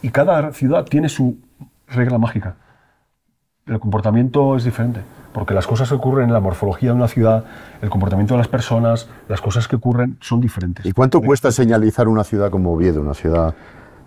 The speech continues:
Speaker 2: media como
Speaker 1: Es una
Speaker 2: Oviedo?
Speaker 1: ciudad media. Yo los costes, sinceramente, no los tengo. O sea, lo que, lo que tenemos es el proyecto completo. Lo que, lo que yo te vengo a decir es, si te sa-, gastas solo el dinero para poner un sensor en una farola,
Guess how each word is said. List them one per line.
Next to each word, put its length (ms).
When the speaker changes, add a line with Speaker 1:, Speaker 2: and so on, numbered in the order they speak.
Speaker 2:
media 260
como 200
Speaker 1:
Es 80
una 120
Speaker 2:
Oviedo? 160
Speaker 1:
ciudad 200
media. 340
Yo 180
los 180
costes, 640
sinceramente, 520
no 140
los 180
tengo. 300
O 60
sea, 120
lo 120
que, 240
lo 160
que 80
tenemos 320
es 240
el 100
proyecto 320
completo. 420
Lo 220
que, 140
lo 220
que 100
yo 160
te 100
vengo 220
a 60
decir 220
es, 140
si 180
te 180
sa-, 220
gastas 340
solo 160
el 80
dinero 280
para 220
poner 340
un 100
sensor 340
en 80
una 100
farola, 380